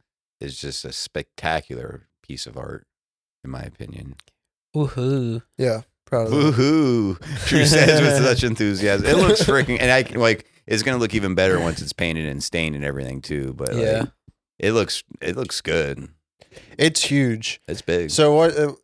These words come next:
Speaker 3: like, one thing I thought about, like, imagine what that would look like if we didn't have, like, a service road going to it. Just a huge wooden structure in the woods.
Speaker 2: Mm-hmm.
Speaker 3: Like, basically a, a year from now,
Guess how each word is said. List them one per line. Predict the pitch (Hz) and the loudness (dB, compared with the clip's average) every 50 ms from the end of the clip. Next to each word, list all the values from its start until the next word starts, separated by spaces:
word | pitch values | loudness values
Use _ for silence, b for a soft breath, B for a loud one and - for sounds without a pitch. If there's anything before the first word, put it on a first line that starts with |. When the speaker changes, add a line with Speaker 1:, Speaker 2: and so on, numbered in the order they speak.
| _ _ _ _ _ _ - _ | _ _ _ _ _ _ -18 _
Speaker 3:
like, | - 139 131 123 - - | 0 2 2 2 0 -4
one | 135 151 151 151 147 143 139 | -6 -2 0 2 2 0 0
thing | - 143 131 | -2 0 0
I | 131 123 | 0 2
thought | 117 127 123 123 | 2 4 4 4
about, | 120 113 120 113 120 | 4 4 4 2 2
like, | 117 110 - - | 0 -4 -2 -4
imagine | 127 123 131 135 151 156 160 175 175 | -2 0 2 2 2 2 2 0 0
what | 170 151 135 - | 0 0 0 2
that | 139 127 127 | 2 4 4
would | 127 127 127 135 | 4 2 0 0
look | 123 120 117 - | 0 0 0 0
like | 135 131 135 131 - - _ | 0 0 0 0 -4 -10 _
if | - 131 117 - - | -4 -4 -4 -4 -4
we | 123 120 117 | -4 -4 -2
didn't | 117 123 123 127 127 123 | 0 0 -2 0 -2 -4
have, | 131 120 120 117 | 0 0 0 2
like, | 113 110 104 - | 2 -2 -2 -2
a | 107 | -4
service | 104 - - 127 117 117 117 123 127 - - | -4 -4 0 0 0 0 2 0 -2 -2 0
road | 139 131 131 131 131 131 | 2 2 2 2 2 2
going | 127 120 127 135 139 127 | 2 2 4 2 0 -2
to | - - 156 160 | -2 0 0 0
it. | 170 180 175 - - _ _ _ _ _ _ _ _ _ _ _ _ _ _ _ _ _ - | 2 0 -2 -4 -8 _ _ _ _ _ _ _ _ _ _ _ _ _ _ _ _ _ -8
Just | 127 127 120 - 127 | -6 -4 -2 -2 -2
a | 120 | -2
huge | 110 - - - 143 135 135 127 120 | -4 -4 -4 -2 0 0 0 -2 -2
wooden | 120 120 123 127 123 123 113 | -2 0 2 2 0 0 -4
structure | - - 120 117 117 - - 131 | -2 0 0 0 0 -2 -4 -4
in | 120 117 | -2 -2
the | 117 | -2
woods. | 110 110 113 117 120 135 135 135 - - 135 131 | 0 2 2 2 2 2 -2 -4 -6 -6 -4 -2
Speaker 2:
Mm-hmm. | 127 123 117 113 110 110 110 113 _ _ - | -2 -2 -2 -4 -6 -8 -10 -12 _ _ -10
Speaker 3:
Like, | - 120 - _ - | -10 -10 -10 _ 0
basically | 135 135 139 131 - 143 127 - 135 131 127 123 120 113 | 2 2 2 2 0 -4 -2 0 2 2 2 2 2 0
a, | 110 - _ _ _ - | -2 -6 _ _ _ -4
a | 127 120 | -4 -2
year | 117 120 120 127 127 123 | -2 0 0 2 2 0
from | - - 123 117 113 | 0 -2 -6 -4 -2
now, | 110 107 107 110 107 107 107 110 110 | -2 -2 0 0 -2 -2 -4 -4 -6